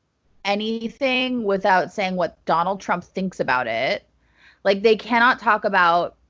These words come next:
anything that is happening right now without saying what Donald, without reporting on Donald Trump's comments,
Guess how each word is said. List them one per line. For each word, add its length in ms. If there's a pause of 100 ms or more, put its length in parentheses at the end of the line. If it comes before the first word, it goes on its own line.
(140)
anything 500
that 180
is 120
happening 460
right 220
now 160
without 260
saying 240
what 180
Donald, 280
without 420
reporting 400
on 100
Donald 340
Trump's 240
comments, 720